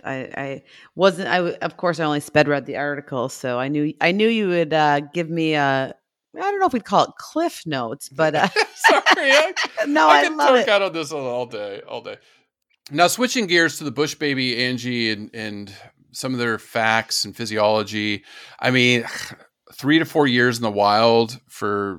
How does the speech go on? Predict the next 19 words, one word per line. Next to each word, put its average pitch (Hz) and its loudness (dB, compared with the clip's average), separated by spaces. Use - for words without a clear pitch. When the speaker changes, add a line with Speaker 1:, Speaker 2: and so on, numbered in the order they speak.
Speaker 2:
bush 110 -4
babies 104 -6
in 98 -12
general. 104 -4
Lifespan, 110 0
not 101 -4
very 117 -4
long, 104 -4
but 95 -8
they 104 -4
can 123 -2
live 127 4
up 120 0
to 110 -10
ten 107 -4
years 101 -6
under 98 -14
human 92 -10
care. 92 -4